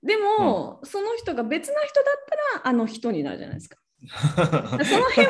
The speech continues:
Speaker 1: もこう難しいですね。どこが所有、だからこう所有されてるから、この人と同じ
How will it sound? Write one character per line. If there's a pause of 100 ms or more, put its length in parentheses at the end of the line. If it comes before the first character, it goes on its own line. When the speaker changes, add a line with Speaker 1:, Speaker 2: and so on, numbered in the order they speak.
Speaker 1:
も
こ
う
難
し
い
で
す
ね。
ど
こ
が
所
有、
だ
か
ら
こ
う
所
有
さ
れ
て
る
か
ら、
こ
の
人
と
同
じ